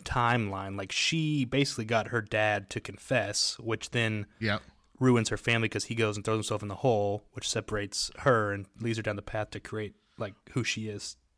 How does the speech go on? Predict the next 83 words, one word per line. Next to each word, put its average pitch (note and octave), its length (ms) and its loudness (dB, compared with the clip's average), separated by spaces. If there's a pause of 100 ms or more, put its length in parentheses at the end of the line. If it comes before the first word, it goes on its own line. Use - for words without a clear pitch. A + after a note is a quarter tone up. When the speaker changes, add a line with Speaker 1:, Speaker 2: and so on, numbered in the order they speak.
(160)
Speaker 1:
as G#2+ 160 -2
an G2 100 -10
adult, G2+ 220 6
Speaker 2:
Well, F3+ 140 10
I D#3+ 120 8
don't G#3 140 10
Speaker 1:
so. F3 60 10
Speaker 2:
know, C4+ 180 10
though. G2 340 6 (220)
I C#3+ 120 8
don't, G#3+ 240 4
I C#3+ 140 8
don't A3+ 140 8
know A3+ 60 10
if G3 80 8
that D#3 120 6
changed G#3 400 6
anything. A#2 640 4 (320)
Like, C#3+ 140 8
you're D3 100 10
right. C#3 340 8
She E3+ 120 6
Speaker 1:
That's D#3+ 100 10
what F#3+ 60 10
I'm D3+ 60 10
Speaker 2:
did, C3 40 4
Speaker 1:
saying. C#3+ 220 10
Like, B2 100 10
Speaker 2:
maybe D3 140 10
he D#3 60 10
Speaker 1:
that's, B2+ 120 6
like, C3 160 12
Speaker 2:
always B2 480 4 (320)
Speaker 1:
it's C3+ 120 0
like C3+ 100 2
she, C3+ 480 4
it's C3 180 4
like C3 240 2
it B2 220 -6
hasn't C#3 300 6
changed C#3 320 6
anything. G#2 260 -2
It, G#2 180 -2
it's - 140 -2
always A#2 220 2
happened A2 340 2
that F#2 80 -8
way G2 140 -14
'cause A2+ 120 -2
it's G#2+ 120 0
already A#2 180 2
happened, A2+ 580 2
I G#2 60 -12
guess, - 300 -12
basically. - 440 -8
Speaker 2:
Yeah, A2+ 240 4
you're, A#2 140 2
s-, - 100 -2
I C3+ 220 2
see B2+ 140 2
what G#2+ 80 0
you're G#2 80 2
saying. G2+ 220 2
He B2+ 120 2
always A#2 320 2
turned A2+ 220 0
himself G#2 360 -2
in. G#2+ 200 2
That's G2 200 -2
why A2 440 2
B G#2+ 260 0
Y G#2 220 4
nine G2+ 400 0
had F#2+ 240 -2
the F#2 60 -4
land G2+ 380 0
and F2+ 80 -2
was, F#2 240 -4
Speaker 1:
Yeah. G2 360 0
Speaker 2:
was G#2 80 0
milking G2+ 320 -2
it E2+ 120 -6
for F#2 340 -2